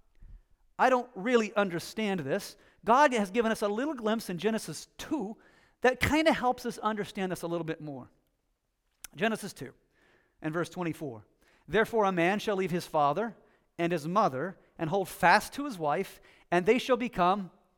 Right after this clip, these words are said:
one flesh." So we have here two individuals, but it says they are one flesh. Two individuals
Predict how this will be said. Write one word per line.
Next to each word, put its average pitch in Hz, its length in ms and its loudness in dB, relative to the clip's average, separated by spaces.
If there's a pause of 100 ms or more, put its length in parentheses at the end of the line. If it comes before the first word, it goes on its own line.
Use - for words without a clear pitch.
(400)
one 175 480 2 (120)
flesh." - 380 -2 (1080)
So 262 120 0
we 262 120 0
have 277 200 6
here 262 280 0 (220)
two 339 300 -2 (120)
individuals, 180 1300 -4 (760)
but 233 160 8
it 233 80 2
says 254 240 6
they 247 140 2
are 240 120 6
one 220 460 2 (180)
flesh. - 600 -4 (480)
Two 269 220 -2
individuals 202 600 0